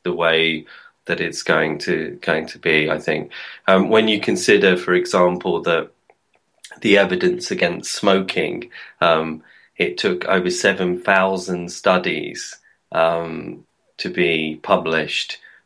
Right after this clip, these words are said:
before the, the mainstream admitted that smoking, uh, led to lung cancer, for example. So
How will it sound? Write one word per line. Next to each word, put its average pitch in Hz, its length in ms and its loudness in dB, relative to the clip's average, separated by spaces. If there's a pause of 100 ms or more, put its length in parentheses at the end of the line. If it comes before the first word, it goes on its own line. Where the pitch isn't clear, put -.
before 85 720 4
the, 78 520 0
the 90 80 2
mainstream 80 1040 0 (400)
admitted 87 720 2 (120)
that 82 160 -2
smoking, 80 800 -2 (140)
uh, 78 240 4
led 76 400 0 (500)
to 80 420 -2
lung 80 240 2
cancer, 76 460 -2
for - 180 -6
example. - 680 -4 (360)
So 95 460 4